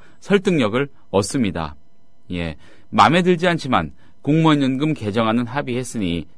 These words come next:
처리하라. 하지만 국민연금 문제는 절대 언급하지 말라는 게 박 대통령의 속내인 것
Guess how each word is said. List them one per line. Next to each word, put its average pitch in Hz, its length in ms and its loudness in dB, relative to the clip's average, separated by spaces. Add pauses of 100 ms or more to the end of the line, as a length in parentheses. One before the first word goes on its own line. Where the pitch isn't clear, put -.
처리하라. 147 640 0 (200)
하지만 147 460 2 (320)
국민연금 165 760 2
문제는 120 360 0
절대 131 380 4
언급하지 135 640 0
말라는 92 420 0
게 151 180 0 (380)
박 92 200 -2
대통령의 101 580 -4
속내인 160 600 -2
것 120 180 -4